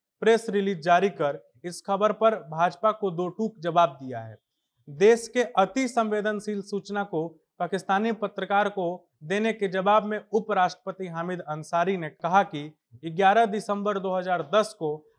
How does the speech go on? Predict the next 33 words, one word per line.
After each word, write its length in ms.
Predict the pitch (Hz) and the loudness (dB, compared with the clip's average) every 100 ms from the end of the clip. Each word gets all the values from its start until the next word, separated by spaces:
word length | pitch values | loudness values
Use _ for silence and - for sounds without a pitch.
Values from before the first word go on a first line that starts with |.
| - | -2
आतंकवाद 680 | 170 196 185 190 196 220 220 | 0 0 -8 0 4 2 0
पर 120 | 226 | -4
प्रेस 380 | 220 - 202 202 - | -4 -6 -8 -8 -6
कॉन्फ्रेंस 520 | 196 196 - 214 196 | -6 -6 -8 -10 -4
का 140 | 202 | -4
उद्घाटन 600 | 175 170 160 156 160 170 | -2 -4 0 0 0 -4
मैंने 300 | 165 156 165 | -4 -4 -6
किया 340 | 160 202 214 160 | -8 2 4 4
था। 320 | - 110 - _ _ _ _ _ 113 | 0 -16 -20 _ _ _ _ _ _
यह 140 | 175 196 | 0 0
कॉन्फ्रेंस 640 | 202 208 196 214 240 233 | 0 -2 -2 -2 -2 -4
अंतर्राष्ट्रीय 880 | - 202 208 190 185 190 - 226 202 | -6 -4 -4 0 2 2 0 -4 0
आतंकवाद 720 | 180 185 190 175 185 190 220 | 0 0 -4 -4 4 4 4
और 260 | 214 170 170 | 2 -2 0
मानव 360 | 170 175 196 | 0 -2 -2
अधिकार 560 | 202 170 160 160 170 170 | -4 -4 -6 -2 -2 -2
को 180 | 165 143 | -4 -6
लेकर 420 | 135 185 190 165 | -2 -2 0 -2
थी, 440 | - 196 220 220 _ _ _ 170 | -4 -8 -8 -12 _ _ _ -8
जिसमें 280 | 180 214 214 | -6 -2 2
ऑर्गेनाइजर 680 | 196 196 202 202 208 233 | 2 2 0 0 2 2
ने 120 | 226 220 | 2 0
लोगों 340 | 196 185 185 | 0 0 -2
को 160 | 160 147 | -4 -4
बुलाया 380 | 151 165 202 | 2 4 4
था। 360 | 208 196 196 190 _ _ 160 | 0 -6 -14 -16 _ _ -8
मैंने 240 | 175 202 | -4 0
उन्हें 440 | 202 208 220 240 - | 0 0 0 -2 -4
यानी 260 | 170 190 202 | -4 -2 -2
पाकिस्तानी 600 | 190 185 185 - 185 208 | -4 -6 -8 -4 -4 -2
पत्रकार 520 | 202 170 - 170 170 | -4 -6 -4 0 -2
नुसरत 440 | 160 165 165 185 175 | -2 -8 -4 -4 -4
मिर्जा 460 | 151 165 170 202 | -6 -4 -2 0